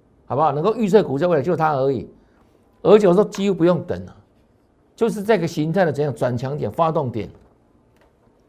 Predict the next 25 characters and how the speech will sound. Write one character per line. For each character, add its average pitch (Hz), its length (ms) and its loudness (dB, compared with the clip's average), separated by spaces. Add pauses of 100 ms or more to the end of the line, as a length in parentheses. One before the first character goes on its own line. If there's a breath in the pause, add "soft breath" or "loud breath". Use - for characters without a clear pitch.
(160)
对 151 160 2
啊， 127 200 -4 (920)
啊， 180 80 -2
所 208 140 6
以 180 40 6
呢 160 80 4
很 175 100 2
有 170 80 0
效 156 220 2
率， 143 200 -4 (480)
很 185 100 0
有 175 80 4
效 170 200 2
率 160 180 -2
哈， 120 140 -2
所 190 160 0
以 139 120 -2 (440 loud breath)
请 170 260 0
我 185 60 2
们 165 120 4
粉 156 200 2
丝 165 180 0 (240)
朋 156 120 2
友 175 140 4
哈 120 260 -2